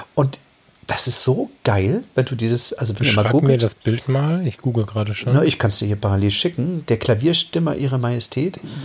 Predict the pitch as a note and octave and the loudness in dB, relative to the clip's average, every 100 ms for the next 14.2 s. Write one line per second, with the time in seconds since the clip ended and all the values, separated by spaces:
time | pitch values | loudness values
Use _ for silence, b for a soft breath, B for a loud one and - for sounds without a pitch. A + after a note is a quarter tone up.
0 | E3 D3+ D3 - B2+ - F3 C#3 B2+ D3+ | 2 2 2 2 2 2 2 4 4 2
1 | - D3 C3+ D3+ D#3+ B2+ A#2+ G#2 - G#3 | 2 2 2 0 0 0 0 0 2 2
2 | C3 - D3 C#3 E3 - A#2 A#2+ A2 A#2+ | 2 2 2 2 2 2 2 2 2 2
3 | A#2 A2 G#2 G#2 A#2+ C#3+ G#2 A2 - - | 2 2 0 0 -2 -4 -6 -8 -12 -20
4 | - D3+ D3 D3+ D#3+ D#3 - - - D#3+ | 0 4 6 4 2 -2 -8 -18 -4 0
5 | B2+ - A#2 G2 A#2+ - D3+ - B2+ D#3+ | 0 -2 -4 2 2 2 0 0 -2 -2
6 | C#3+ C#3 C3 B2 C3 A#2+ C3 D#3+ - C3+ | -2 -2 0 0 0 0 0 -2 -4 -6
7 | - - B B B B B - B B | -8 -14 B B B B B -20 B B
8 | B E3 C3+ - E3+ - - C#3+ C3 A#2+ | B 2 4 2 0 0 0 0 -2 -2
9 | A#2 - - - A2+ A2+ A2+ A2+ B2 - | -2 -4 -12 -6 -2 -2 -4 -6 -8 -14
10 | _ _ - - - G#2+ - G#2+ - - | _ _ -18 -10 -4 -4 -4 -12 -14 -20
11 | _ _ _ _ _ _ - _ _ _ | _ _ _ _ _ _ -20 _ _ _
12 | - - _ - _ _ _ - B2+ C3+ | -20 -20 _ -20 _ _ _ -10 -6 -6
13 | D3 D3+ D3+ D#3+ - G#3+ C3+ C#3 - B2+ | -6 -6 -6 -8 0 4 4 4 0 0
14 | - B2 | 0 0